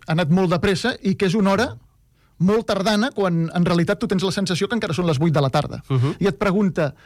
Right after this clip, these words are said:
Speaker 1: «No diries mai quina hora és, a veure si l'endevines». I aquí, atenció, perquè tots ens posem a tremolar i ràpid, eh?
Speaker 2: Correcte.
Speaker 1: Perquè <laughs> quina tàctica,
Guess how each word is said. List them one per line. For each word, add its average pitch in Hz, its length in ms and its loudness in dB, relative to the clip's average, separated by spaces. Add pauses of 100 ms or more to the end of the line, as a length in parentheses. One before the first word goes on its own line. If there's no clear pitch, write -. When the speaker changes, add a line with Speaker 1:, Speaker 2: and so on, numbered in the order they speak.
(120)
Speaker 1:
«No 214 180 2
diries 247 320 0
mai 233 160 0
quina 226 140 0
hora 175 140 0
és, 139 120 0
a 156 60 0
veure 202 140 0
si 220 100 -2
l'endevines». 160 760 0 (540)
I 139 100 0
aquí, 135 160 -2
atenció, 165 380 0
perquè 175 260 -2
tots 160 200 -2
ens 202 120 0
posem 175 240 0
a 156 40 0
tremolar 156 360 2
i 202 40 2
ràpid, 170 340 0
eh? 254 100 -2 (220)
Speaker 2:
Correcte. 113 400 0
Speaker 1:
Perquè 170 280 2
<laughs> 175 600 -2
quina 233 240 2
tàctica, 226 340 0